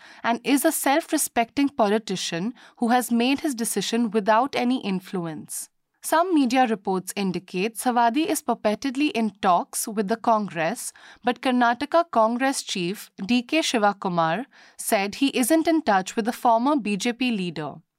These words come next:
The B J P's first list of one eighty-nine candidates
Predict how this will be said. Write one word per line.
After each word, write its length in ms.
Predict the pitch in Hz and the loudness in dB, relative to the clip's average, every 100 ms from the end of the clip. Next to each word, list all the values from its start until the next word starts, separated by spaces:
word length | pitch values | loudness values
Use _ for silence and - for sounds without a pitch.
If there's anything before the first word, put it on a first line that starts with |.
| _ | _
The 80 | 233 | 0
B 160 | 208 240 | 2 2
J 120 | 285 | 2
P's 240 | - 330 | 0 -2
first 400 | - 262 - - | 0 2 2 0
list 300 | 226 208 214 | 0 0 0
of 180 | 175 - | -4 -4
one 280 | 196 220 277 | 0 2 2
eighty-nine 560 | 302 302 262 208 220 247 | 2 2 2 4 2 -2
candidates 800 | 196 180 180 170 165 190 - | 0 0 -2 -4 -4 -4 -8